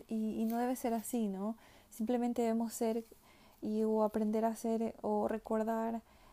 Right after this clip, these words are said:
eh, que el ante-,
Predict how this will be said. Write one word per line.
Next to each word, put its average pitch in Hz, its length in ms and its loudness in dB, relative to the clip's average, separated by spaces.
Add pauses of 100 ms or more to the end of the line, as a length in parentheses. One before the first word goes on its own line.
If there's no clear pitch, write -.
(120)
eh, 226 460 2 (500)
que 226 600 0
el 214 200 -2
ante-, 214 240 -4